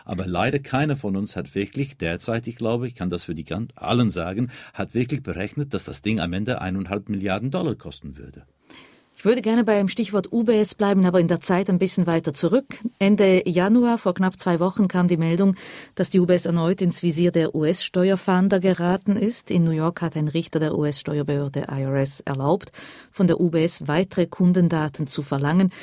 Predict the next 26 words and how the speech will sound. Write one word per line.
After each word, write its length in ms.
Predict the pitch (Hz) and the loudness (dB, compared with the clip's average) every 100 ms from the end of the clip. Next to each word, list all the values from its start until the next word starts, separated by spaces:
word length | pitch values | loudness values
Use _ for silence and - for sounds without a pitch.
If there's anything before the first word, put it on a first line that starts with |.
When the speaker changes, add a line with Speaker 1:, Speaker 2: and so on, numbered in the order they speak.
| - - | -18 -8
Speaker 2:
Es 80 | |
geht 160 | - 185 | -2 2
um 140 | 180 | 2
jene 300 | 151 185 214 | 4 4 4
Kunden, 340 | 208 196 180 170 | 4 2 2 2
deren 240 | 170 160 | 0 0
Gelder 300 | 151 156 165 | 0 0 0
zur 160 | - 156 | -4 -2
Privatbank 680 | 170 151 156 - 147 143 139 | -2 0 -2 -2 -2 -2 0
Wegelin 440 | 151 185 208 208 | 0 2 4 2
flossen. 400 | - 190 190 202 | 2 0 0 0
Die 80 | 170 | 0
U 80 | 165 | 0
B 100 | 170 | 0
S 140 | 160 | -2
hat 160 | 156 - | -6 -2
Konten 340 | 165 170 170 | -2 0 0
in 140 | 160 151 | 0 0
den 160 | 156 | 0
U 100 | 151 | 2
S 160 | 147 151 | 0 0
A 140 | 147 | -2
für 280 | 143 - 185 | -4 -2 0
die 120 | 196 | 0
Bank 260 | 180 170 165 | 0 -2 0
Wegelin, 400 | 165 165 165 | -2 0 -2